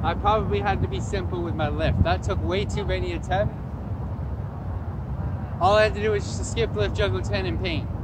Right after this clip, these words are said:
I was trying to be fancy with my, my tricks and stuff, my lifts, be super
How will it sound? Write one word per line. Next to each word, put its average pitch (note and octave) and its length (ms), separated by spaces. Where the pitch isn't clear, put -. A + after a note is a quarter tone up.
I E3 120
was G3+ 220
trying G3 220
to - 80
be - 120
fancy F#3 440
with F3 160
my, D#3+ 240
my D#3+ 160
tricks - 480
and D#3 100
stuff, E3+ 400
my E3 120
lifts, - 560
be F3 140
super - 340